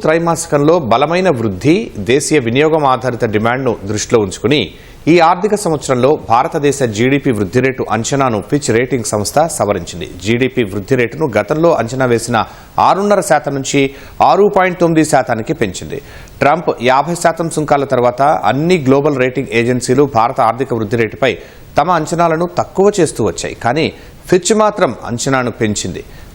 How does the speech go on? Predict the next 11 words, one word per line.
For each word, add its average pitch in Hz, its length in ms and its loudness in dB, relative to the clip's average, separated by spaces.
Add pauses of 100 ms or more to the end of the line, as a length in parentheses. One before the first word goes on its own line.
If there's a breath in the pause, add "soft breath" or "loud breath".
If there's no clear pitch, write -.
(200)
మార్చ్, 131 300 2 (220)
జూన్ 117 240 2 (200)
త్రైమాసికాల 117 600 -2
మధ్య 104 240 -2 (160)
భారత 127 320 2
ఆర్థిక 131 320 -4
కార్యకలాపాల 131 560 0 (140)
వేగం 127 240 2 (180)
బాగా 127 220 2 (120)
పెరిగిందని 147 500 0 (360 loud breath)
ఫిచ్ 139 180 -2